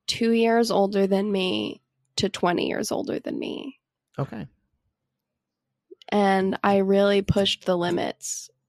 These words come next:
Speaker 1: when it came
Speaker 2: Wow.
Speaker 1: to dating someone older than me, so
Speaker 2: Okay.
Speaker 1: I just
Speaker 2: What's
Speaker 1: found that,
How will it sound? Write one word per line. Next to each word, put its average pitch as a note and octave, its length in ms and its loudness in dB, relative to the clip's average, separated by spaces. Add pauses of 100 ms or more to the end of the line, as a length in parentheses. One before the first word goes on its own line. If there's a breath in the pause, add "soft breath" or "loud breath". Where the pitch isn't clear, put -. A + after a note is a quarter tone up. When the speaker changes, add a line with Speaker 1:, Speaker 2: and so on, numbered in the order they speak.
(180)
Speaker 1:
when G#3 220 -6
it - 100 -8
came - 240 -2
Speaker 2:
Wow. G3+ 120 -4
Speaker 1:
to - 340 -2
dating G3+ 380 -2
someone F#3+ 280 -4
older F3 340 -6
than - 160 -4
me, A3+ 240 -4
so - 520 -6 (440)
Speaker 2:
Okay. B2+ 380 -8 (460)
Speaker 1:
I C#4 100 4
just E4 220 -2
Speaker 2:
What's C4 120 4
Speaker 1:
found B3 200 4
that, G3 360 2